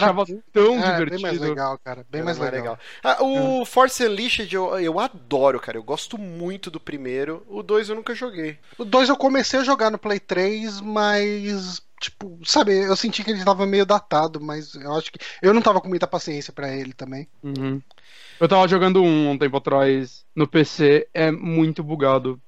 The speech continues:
Speaker 1: aí eu parei.
Speaker 2: Hum.
Speaker 3: Bizarro. Mas vamos lá pra próxima notícia aqui, uma notícia bem tendenciosa, né?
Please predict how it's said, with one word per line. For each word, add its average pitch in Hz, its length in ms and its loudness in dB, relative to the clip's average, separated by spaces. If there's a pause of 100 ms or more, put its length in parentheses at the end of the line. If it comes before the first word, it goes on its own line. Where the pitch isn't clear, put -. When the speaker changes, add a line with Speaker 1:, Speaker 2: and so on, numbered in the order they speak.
(140)
Speaker 1:
aí 139 200 -2
eu 135 140 -2 (240)
parei. 131 300 -2 (460)
Speaker 2:
Hum. 135 300 -12 (340)
Speaker 3:
Bizarro. 117 400 -14 (240)
Mas 170 100 -4
vamos 190 140 0
lá 196 80 4
pra 190 100 0
próxima 180 320 -2
notícia 190 480 -6
aqui, 247 500 -8
uma 220 140 -12
notícia 196 480 -6
bem 190 380 -2
tendenciosa, 175 1040 0
né? 208 240 -8